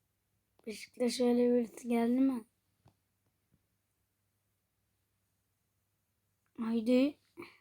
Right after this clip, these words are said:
İtali, Ronaldo.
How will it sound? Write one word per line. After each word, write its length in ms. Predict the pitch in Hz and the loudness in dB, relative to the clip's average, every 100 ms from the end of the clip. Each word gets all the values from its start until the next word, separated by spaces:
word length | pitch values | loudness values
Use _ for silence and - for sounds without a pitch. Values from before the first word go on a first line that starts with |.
| _ _ _ _ _ _ _ _ _ _ _ _ _ _ _ _ _ _ _ _ _ _ _ _ _ _ | _ _ _ _ _ _ _ _ _ _ _ _ _ _ _ _ _ _ _ _ _ _ _ _ _ _
İtali, 760 | 233 - 247 254 240 247 269 - _ _ _ - | -20 -2 2 6 6 6 2 -2 _ _ _ -6
Ronaldo. 760 | 220 247 262 285 285 254 269 | 0 4 6 8 8 8 6